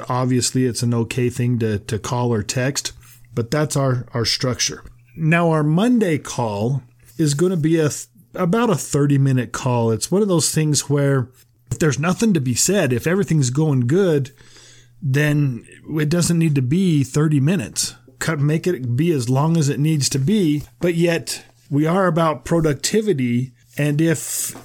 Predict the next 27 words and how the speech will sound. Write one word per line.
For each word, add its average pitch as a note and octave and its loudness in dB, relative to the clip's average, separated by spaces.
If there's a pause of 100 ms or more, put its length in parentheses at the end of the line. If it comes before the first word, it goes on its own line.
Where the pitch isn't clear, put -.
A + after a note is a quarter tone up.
it D3+ -2
goes F3 2
for D#3+ 2
an D3+ 0
hour E3+ 2
or C#3 2
two D#3+ 0
hours, C#3 0 (360)
that C3 -2
doesn't B2 0
help B2 -2
us. - -4 (360)
<laughs> - -16
We D#3 2
set F#3 0
ours E3+ 2
for C3+ -4
thirty D#3+ 0
minutes C#3+ -2
where C3 0 (440)
we're C#3+ 2
gonna D#3+ 0
open E3 0
with D3+ 0
a, C3+ 2 (220)
a B2+ -2
win. C#3+ 0